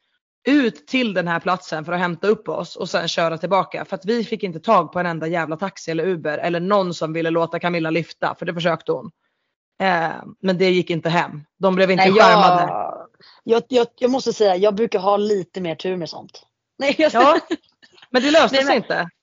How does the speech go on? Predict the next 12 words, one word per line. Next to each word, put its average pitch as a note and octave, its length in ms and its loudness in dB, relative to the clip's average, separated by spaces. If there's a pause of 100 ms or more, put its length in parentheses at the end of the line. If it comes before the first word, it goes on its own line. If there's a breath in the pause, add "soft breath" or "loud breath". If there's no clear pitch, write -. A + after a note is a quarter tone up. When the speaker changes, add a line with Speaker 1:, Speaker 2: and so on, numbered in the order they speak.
Speaker 2:
Ja, C#4 120 0
men C#4+ 120 2
jag C#4 100 0
fattar - 480 -4
inte. - 360 -6
Ingen A#3+ 300 -2
ville D#4 180 -2
ha G#3+ 180 2
mig F3 320 -4
i E3+ 40 -12
sin D#3 200 -8
bil. C#3 280 -12